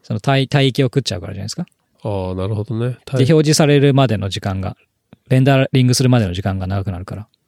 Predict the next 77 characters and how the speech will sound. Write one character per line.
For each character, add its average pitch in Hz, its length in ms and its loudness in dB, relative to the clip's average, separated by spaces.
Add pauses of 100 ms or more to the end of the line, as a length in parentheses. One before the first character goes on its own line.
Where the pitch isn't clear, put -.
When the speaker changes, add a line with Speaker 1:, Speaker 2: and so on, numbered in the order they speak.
Speaker 2:
な 107 120 2
る 98 80 0
ほ 95 100 -2
ど、 101 180 -10
な 92 80 -6
る 90 60 -6
ほ 90 120 -10
ど。 92 200 -12 (200)
Speaker 1:
う 113 40 -4
ん。 98 420 -6 (580)
そ - 160 0
の 233 200 4 (280)
変 170 220 2
換 160 160 2
を 160 240 2
す - 120 0
る 170 40 6
っ 165 40 2
て 240 100 2
の 220 60 4
は 113 60 2
わ 110 60 -2
か 107 80 0
る 92 60 -2
ん - 20 -8
で - 60 -10
す - 40 -16
け - 60 -14
ど 104 60 -8
ね。 156 160 -4 (180)
Speaker 2:
あ 101 160 -2
あ、 95 40 -4
な 95 100 -6
る 95 60 -6
ほ 95 80 -4
ど 98 120 -4
ね。 147 200 -4 (1080)
で 101 100 -4
も、 90 300 -10 (560)
わ 123 180 2
ざ 120 140 2
わ 90 180 -2
ざ 90 100 -6
ム 123 200 2
ー 131 40 4
ビ 131 120 4
ー - 20 4
に 127 120 4
す - 160 -4
る 113 120 2
ん 95 80 -2
だ。 - 160 -10 (760)
Speaker 1:
<laughs> - 720 -18
う 123 40 -2
ん。 95 500 -4
ま 139 200 0
あ、 127 40 2
ど 175 140 4
っ 254 40 2
ち 160 180 0
が 117 200 2
い 117 80 2
い 110 40 0
の 104 80 -2
か 92 220 -10 (160)
よ 123 100 -2
く - 60 -4
わ 101 80 -2
か 110 100 -2
ん 104 40 -4
な 95 80 -8
い - 20 -8
っ - 40 -14
て - 80 -16
い - 20 -14
う - 20 -14
か、 - 80 -16